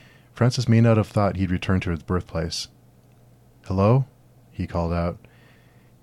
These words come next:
He swallowed as nausea began to creep into his belly. His eyes stung and he wondered when he last blinked. "Are you there?" It was silent. Slipping along the floor,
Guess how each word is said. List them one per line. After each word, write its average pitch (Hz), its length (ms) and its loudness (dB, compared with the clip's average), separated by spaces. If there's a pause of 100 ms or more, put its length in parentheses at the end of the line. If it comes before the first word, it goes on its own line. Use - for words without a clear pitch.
(260)
He 117 120 0
swallowed 110 400 0
as 85 120 -2
nausea 92 300 0
began 92 280 -2
to - 100 -10
creep 92 240 -6
into 90 180 -4
his 76 140 -6
belly. 82 420 -6 (460)
His 92 180 -4
eyes 90 180 -4
stung 95 360 -2
and 87 80 -6
he 92 80 -2
wondered 90 340 -2
when 87 140 -4
he 90 80 -2
last 82 340 -4
blinked. 90 380 -6 (680)
"Are 95 120 0
you 90 160 0
there?" 107 360 0 (920)
It 101 60 -4
was 85 120 -6
silent. 82 440 -6 (1200)
Slipping 123 380 0
along 110 260 2
the 98 40 -4
floor, 92 520 -2